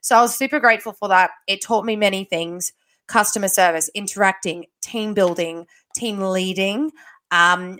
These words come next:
management, all those sorts of things. So which will eventually, if I, you know, achieve the goals that I want to, which is an assistant principal at least, at least I have that behind me. I already have those team building skills behind me. So I'm super grateful for that.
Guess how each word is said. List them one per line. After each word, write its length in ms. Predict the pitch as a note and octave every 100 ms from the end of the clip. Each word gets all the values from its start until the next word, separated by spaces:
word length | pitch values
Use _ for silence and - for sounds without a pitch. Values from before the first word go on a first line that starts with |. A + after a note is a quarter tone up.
| -
management, 560 | F#3+ F#3 F3+ F#3 F#3 F#3
all 180 | - F#3+
those 240 | F#3 F3 E3+
sorts 280 | E3+ D#3
of 100 | E3+
things. 400 | - C3 E3+ F3
So 160 | - F3
which 240 | F3+ A#3
will 260 | C4 C4 B3 A3+
eventually, 760 | A3+ A3+ A3+ A#3 F#3+ E3 F3+ G#3
if 140 | G#3 -
I, 340 | G3 F3+ F#3 F#3
you 100 | F#3
know, 340 | E3+ E3+ A3+ A3+ -
achieve 340 | A#3 C4 C4+
the 80 | G3
goals 260 | G3 E3 E3+
that 80 | E3+
I 80 |
want 280 | E3 E3 F3
to, 300 | - G3 B3 D4 _ _ _ _ _
which 240 | G3+ G3 G3
is 540 | F3+ E3+ E3+ - - _
an 100 | -
assistant 360 | E3+ F3 - E3+
principal 440 | - E3+ - E3+
at 120 | D#3 A3
least, 520 | C4 F#3+ G3+ - - _ _ _ _ -
at 100 | A#3
least 200 | B3 C4
I 40 |
have 140 | C#4 D4
that 140 | B3
behind 280 | A#3 G3+ F#3+
me. 120 | A3
I 100 | A3
already 240 | G#3+ G#3+ A3+
have 280 | - F#3+ F#3
those 180 | F#3
team 260 | F#3 F#3+ F3+
building 340 | F3+ E3+ F3
skills 380 | F3 - C#3+ D#3+
behind 300 | - D#3 D3+
me. 80 | D#3
So 140 | D#3
I'm 160 | F3 G3
super 340 | - G3+ G3
grateful 380 | G3+ D#3+ - F3+
for 200 | - D3+
that. 240 | D#3 F2+